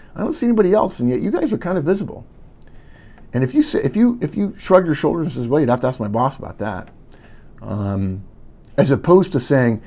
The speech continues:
"Hey, look, I gotta tell you, my boss is great. We are totally swamped, and he's very careful about how he puts in front, who he puts in front of senior executives, and so that's not a worry. I wouldn't worry about that at all." That's a, that's an okay answer. That's completely reasonable when you're supporting your boss.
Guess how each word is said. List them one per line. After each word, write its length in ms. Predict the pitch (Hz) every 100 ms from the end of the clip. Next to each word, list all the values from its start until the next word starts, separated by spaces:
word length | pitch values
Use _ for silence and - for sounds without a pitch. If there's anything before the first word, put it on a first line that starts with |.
| - -
"Hey, 120 | - 120
look, 240 | 117 -
I 80 | -
gotta 140 | 117 104
tell 140 | 120
you, 80 | 104
my 140 | 107
boss 360 | 101 104 107 90
is 120 | 90
great. 500 | - 104 101 101 - - - -
We 220 | 110 120
are 140 | 101 92
totally 580 | - - 120 131 123 113
swamped, 600 | - 110 113 110 117 - - -
and 100 | 92
he's 180 | 110 95
very 280 | 107 117
careful 400 | 117 123 113 117
about 240 | 104 101 -
how 160 | 110
he 80 | 101
puts 300 | 107 123 117
in 80 | 101
front, 260 | 110 110 -
who 140 | 123
he 60 | 120
puts 260 | 123 117
in 60 | 104
front 180 | 113 104
of 60 |
senior 260 | - 117 107
executives, 500 | 92 127 123 127 107
and 140 | 95
so 380 | - 107 101 95 - - - - - - - - -
that's 240 | 120 113 -
not 280 | 117 120
a 40 | 113
worry. 300 | 104 110 101
I 60 |
wouldn't 260 | 98 104 104
worry 100 | 101
about 220 | 95 92
that 120 | 92
at 80 | 90
all." 320 | 92 110 127 - -
That's 220 | - 214
a, 60 | -
that's 300 | 135 180 -
an 60 |
okay 380 | 262 208 226 202
answer. 240 | 208 285 104
That's 160 | 131
completely 400 | - 151 202 165
reasonable 360 | 139 208 226 101
when 80 | 101
you're 100 | 107
supporting 420 | 110 - 110 117
your 100 | 131
boss. 460 | 151 208 - -